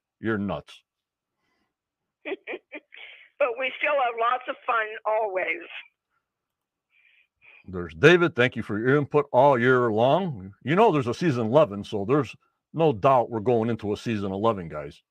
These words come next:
Speaker 1: So that makes me happy. That's about the only thing that makes me
Speaker 2: Yeah.
Speaker 1: happy from last night's show is I know we're going into season eleven.
Speaker 2: Right,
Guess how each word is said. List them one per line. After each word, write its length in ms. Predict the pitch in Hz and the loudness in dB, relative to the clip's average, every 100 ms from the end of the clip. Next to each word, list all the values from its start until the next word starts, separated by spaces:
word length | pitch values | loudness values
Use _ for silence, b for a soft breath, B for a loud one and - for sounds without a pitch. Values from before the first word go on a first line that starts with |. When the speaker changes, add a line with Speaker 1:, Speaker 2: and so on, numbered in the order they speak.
| _ _ | _ _
Speaker 1:
So 360 | - 87 90 78 _ _ _ _ _ _ _ _ - | -12 -8 -8 -10 _ _ _ _ _ _ _ _ 2
that 160 | 135 117 | 2 4
makes 260 | 110 - | -2 -2
me 120 | 98 | -6
happy. 380 | 92 95 - 104 - _ | -4 -4 -4 -10 -12 _
That's 140 | 135 147 | -8 -2
about 220 | 143 170 | 0 2
the 60 | 202 | 4
only 200 | 240 180 | 2 2
thing 180 | 220 | 0
that 140 | 180 160 | 2 2
makes 200 | 170 165 | 0 0
me 120 | 143 | 0
Speaker 2:
Yeah. 80 | 139 | 4
Speaker 1:
happy 320 | 156 143 113 | 4 2 -4
from 260 | - 107 107 | -4 -4 0
last 300 | 139 135 123 | 0 0 -2
night's 200 | 123 - | -4 -4
show 400 | 147 117 101 - _ | 0 0 0 -6 _
is 140 | 113 107 | -10 -6
I 100 | 117 | 0
know 200 | 156 160 | 2 4
we're 100 | 127 | 2
going 300 | 139 135 127 | 2 0 -2
into 180 | 117 | -6
season 320 | 107 147 110 107 | -6 -4 -4 -4
eleven. 420 | 104 113 85 82 _ _ _ _ _ _ _ _ _ _ B B 277 | -2 -2 -2 -12 _ _ _ _ _ _ _ _ _ _ B B -8
Speaker 2:
Right, 380 | 302 294 247 | -2 -2 -2